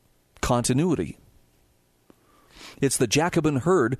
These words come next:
stampeding through G K Chesterton's Democracy of the Dead. And like any stampeding herd, it's both terrifying and terrified.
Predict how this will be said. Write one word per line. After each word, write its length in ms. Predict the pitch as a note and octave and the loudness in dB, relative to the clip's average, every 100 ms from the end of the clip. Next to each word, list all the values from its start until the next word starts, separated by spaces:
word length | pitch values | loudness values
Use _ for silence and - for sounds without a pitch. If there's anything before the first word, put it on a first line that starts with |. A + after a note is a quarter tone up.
| - | -6
stampeding 640 | - - E3 F3+ D#3+ E3+ E3 | -4 0 2 2 0 0 0
through 140 | C#3+ | 0
G 180 | G#2+ F3 | 0 -2
K 200 | - D3+ | 0 0
Chesterton's 600 | - D#3+ - C3 D3+ C#3 | 2 0 0 -2 0 2
Democracy 600 | C#3+ A#2 C#3+ D3+ C#3+ D3+ | 2 2 0 0 0 0
of 80 | C#3+ | 0
the 80 | C3+ | 0
Dead. 420 | A#2+ D#3 B2 D3 - - - _ _ _ _ | 0 0 0 -2 -10 -20 -20 _ _ _ _
And 100 | - | -2
like 160 | G2+ G2 | -2 2
any 140 | A#2+ | 0
stampeding 640 | B2+ - B2+ A#2 C3+ C3+ A#2+ | 2 2 0 0 0 2 2
herd, 300 | D3+ F#3 B2+ | 2 2 0
it's 120 | - | 0
both 200 | A#2+ - | 0 0
terrifying 640 | - F3+ F3+ C3 B2 D3 - | 0 2 2 0 0 -4 -2
and 340 | F#3+ D3 F3+ - - | -2 0 -2 -4 -8
terrified. 640 | - B3 A#3 - D#2 D2 | 0 2 2 0 -2 -4